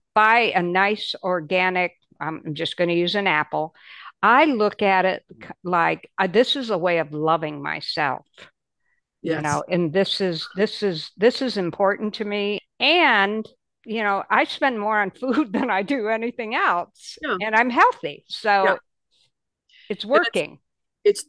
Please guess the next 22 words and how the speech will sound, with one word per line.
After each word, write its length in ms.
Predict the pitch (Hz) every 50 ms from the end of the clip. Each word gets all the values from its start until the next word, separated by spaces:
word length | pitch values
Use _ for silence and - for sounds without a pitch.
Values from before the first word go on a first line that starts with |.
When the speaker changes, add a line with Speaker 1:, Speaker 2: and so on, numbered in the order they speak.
| _
Speaker 2:
I 60 | -
mean, 220 | 196 190 190 180 175
so 280 | 175 - 202 185 180
the 120 | 175 175 175
food, 760 | 175 - - 285 285 277 240 185 160 156 156 165 190 214 - - _ -
y-, 80 | - - _ _ _ _ _ _ _ _
you're 280 | - 170 202 220 233 226
choosing 800 | - - - 254 233 226 214 180 160 147 123 120 127 156 180 - _ _ _ _ _ _ _ _
the 100 | 170 165
food, 540 | 160 - - 165 156 135 120 120 131 135 - _ _ _ _ _ _
but 200 | - 160 165 175
Speaker 1:
Mm-hmm. 80 | 160 156
Speaker 2:
your 100 | 185 185
choices 500 | 185 - - 240 262 294 - - 277 254
are 100 | 240 214
coming 380 | - - - 196 196 190 185 180
from 180 | - - 151
self-love, 760 | 143 - - 160 143 147 - 165 170 175 180 196 214 233 254 269 _ _ _ _ _ _ _ _ _ _ _ _ _
self-value, 1700 | - - - 208 190 185 185 - _ _ _ _ _ _ - 170 143 - - 160 151 165 170 185 208 220 208 226 240 254 277 302 311 302 _ _ _ _ _
self-worth, 1120 | - - - 202 170 156 156 - - 170 160 165 180 196 226 254 294 - - - - _ _ _ _ _ _ _ _
self, 600 | - - - - 214 202 196 196 185 - - _ _
um, 460 | - 160 151 147 135 135 131 139 135